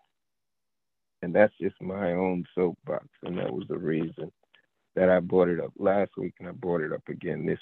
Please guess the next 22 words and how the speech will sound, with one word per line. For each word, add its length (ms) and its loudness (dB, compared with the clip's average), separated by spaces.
week. 200 -8
I 80 4
don't 160 8
know 120 4
what 220 0
your 200 6
take 240 0
is 300 -4
on 200 -6
it, 100 -12
but, 180 -2
um, 280 -6
that 160 8
was 160 -4
my 180 0
motivation 840 -4
for 260 -2
trying 220 6
to 80 0
bring 380 8
some 220 2
clarity, 580 0